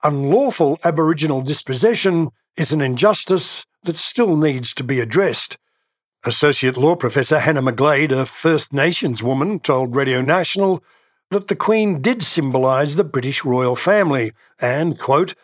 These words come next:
"by extension, outstanding issues around justice and land for Indigenous Australians." Uh, Doctor McGlade says the referendum enshrining a protected voice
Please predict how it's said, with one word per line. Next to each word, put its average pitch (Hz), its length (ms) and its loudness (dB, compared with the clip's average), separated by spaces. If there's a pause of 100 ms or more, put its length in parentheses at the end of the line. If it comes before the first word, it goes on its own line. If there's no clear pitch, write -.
(120)
"by 127 160 4
extension, 175 760 -2 (220)
outstanding 160 840 0
issues 147 460 0
around 143 480 0
justice - 580 -2 (240)
and 151 240 -2
land 147 600 0 (260)
for 156 240 -2
Indigenous 123 560 -4
Australians." 139 760 0 (640)
Uh, 113 140 -6
Doctor 113 320 -4
McGlade 120 460 -2
says 127 360 -2
the 113 280 -4 (100)
referendum 131 640 0
enshrining 139 800 -2
a - 80 -6
protected - 800 -6
voice 151 440 -2